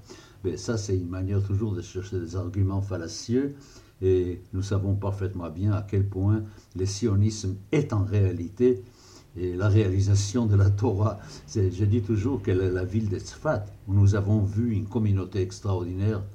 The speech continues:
et au seizième siècle, avec, euh, Yosef Karo, l'homme de la halacha, et avec le Hari, l'homme de la mys-, euh, l'homme de la mystique, Tzfat, si vous prenez les initiales,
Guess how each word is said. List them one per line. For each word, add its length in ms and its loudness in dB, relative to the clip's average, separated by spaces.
et 220 -8
au 140 0
seizième 560 0
siècle, 460 -4
avec, 440 -4
euh, 580 -6
Yosef 500 -4
Karo, 420 -2
l'homme 240 4
de 80 2
la 220 0
halacha, 580 -4
et 60 2
avec 400 2
le 140 4
Hari, 420 4
l'homme 340 4
de 80 -6
la 140 -8
mys-, 440 2
euh, 140 4
l'homme 180 6
de 100 0
la 120 -4
mystique, 680 0
Tzfat, 480 0
si 160 -8
vous 100 0
prenez 300 -2
les 260 4
initiales, 640 0